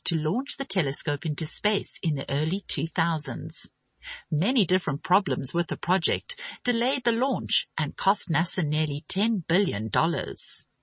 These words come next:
And finally, a fourteen-year-old Venetia Umashankar Indian girl is creating a big change in the fight against air pollution and climate change. Ten million ironing vendors in India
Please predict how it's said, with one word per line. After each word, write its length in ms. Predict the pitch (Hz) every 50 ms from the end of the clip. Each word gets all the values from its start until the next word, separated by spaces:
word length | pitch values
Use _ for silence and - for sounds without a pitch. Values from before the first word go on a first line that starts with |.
| _ _ _ _ _ _ _ _
And 160 | 370 392 415
finally, 680 | - - 240 185 156 147 147 135 143 139 135 131 127 - - _ _ _ _ _ _ - _ - - - - _ _
a 60 | -
fourteen-year-old 1000 | 170 - 190 233 349 - - - 214 180 170 160 - - 151 151 147 147 147 135 - - -
Venetia 640 | 143 165 156 156 156 170 202 202 - - 208 185 - -
Umashankar 880 | 175 180 175 156 - - - 160 165 160 - - - 151 139 139 - - _
Indian 480 | - 185 196 185 170 175 156 143 143 135
girl 400 | - 175 196 190 135 - - 160 - - - - -
is 180 | 208 202 -
creating 640 | - - 214 202 190 208 226 220 - 247 247 233 -
a 140 | 165 156 -
big 240 | - 269 330 - -
change 460 | - - 277 294 294 185 127 131 131
in 120 | 131 151 156
the 60 | 147
fight 460 | - - 208 202 123 113 - - - -
against 420 | 151 - 160 151 143 - - - -
air 200 | 160 196 226 233
pollution 580 | - - 240 196 151 139 156 - - 156 143 143
and 180 | 135 147 160
climate 540 | - - 151 143 160 208 226 185 123 - -
change. 680 | - - 175 190 190 135 90 - 85 80 - - - - _ _ _ _ _ _ _ - - - - - _ _
Ten 340 | - - 139 170 208 226 208
million 340 | 175 165 175 180 180 180 180 - -
ironing 400 | 151 156 190 226 233 233 196 165
vendors 460 | 143 127 120 127 120 127 143 143 147
in 120 | 156 160
India 540 | - - 180 220 214 202 - 107 110 117